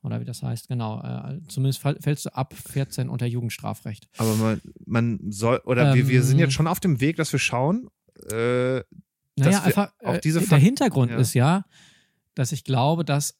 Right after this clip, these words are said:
Speaker 1: ein Teenager viel eher ist, also weil er einfach in einer anderen psychologischen Verfassung ist das falsche Wort.
Speaker 2: Status?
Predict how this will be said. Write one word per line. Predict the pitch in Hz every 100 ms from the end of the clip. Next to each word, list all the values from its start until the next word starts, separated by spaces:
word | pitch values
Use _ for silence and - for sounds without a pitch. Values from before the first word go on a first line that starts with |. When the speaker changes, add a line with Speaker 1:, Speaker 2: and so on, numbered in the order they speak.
| _
Speaker 1:
ein | 135 120 127 123 160
Teenager | - 214 208 135 127 131 165 185 _ _ _ _ _ _ _ _ _ _
viel | - - - - 160 185 190 - _ _ _ _ _ _
eher | 160 147 151
ist, | 190
also | 160 139
weil | 131 135
er |
einfach | - 123 139 123 _ _ _
in | 135
einer | 139 127 123 127 - _
anderen | - 135 196 185 160 156
psychologischen | - 156 156 135 139 139 143 - 131 131 131 131 - _ _ _ _ _ _ _
Verfassung | - 113 127 120 135
ist | 117
das | 117
falsche | 120 113
Wort. | 139 233
Speaker 2:
Status? | 180 143